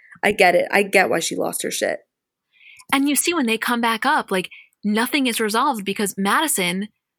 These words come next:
Speaker 2: honestly, in my eyes, it really was Madison, just couldn't, couldn't let it go, couldn't get a grasp of the situation. And, like, Venita seems to be the only one that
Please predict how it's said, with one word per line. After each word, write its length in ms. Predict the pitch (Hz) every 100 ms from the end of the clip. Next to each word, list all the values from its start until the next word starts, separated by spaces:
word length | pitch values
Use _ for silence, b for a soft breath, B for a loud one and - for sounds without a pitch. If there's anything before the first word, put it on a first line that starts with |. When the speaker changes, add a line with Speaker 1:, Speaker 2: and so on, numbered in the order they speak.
| _ _ _ _
Speaker 2:
honestly, 360 | 269 302 285 196
in 100 | 185
my 320 | 220 277 214
eyes, 100 | 220
it 160 | 185 180
really 220 | 185 196
was 240 | 202 226
Madison, 400 | 220 269 277 202
just 180 | 185 -
couldn't, 460 | - - 220 233 240 b b b b _
couldn't 300 | - 262 285
let 120 | 226 202
it 100 | 196
go, 200 | 180 180
couldn't 300 | - 277 294
get 140 | 220
a 60 | 202
grasp 280 | 180 190
of 40 | 175
the 80 | 185
situation. 480 | 185 185 180 208 214
And, 120 | 202
like, 180 | 202 - B B B B _
Venita 400 | 190 220 247 359
seems 280 | 415 269 254
to 60 | -
be 140 | 226
the 60 | -
only 280 | 214 233 220
one 380 | 202 226 190 -
that 360 | 185 180 175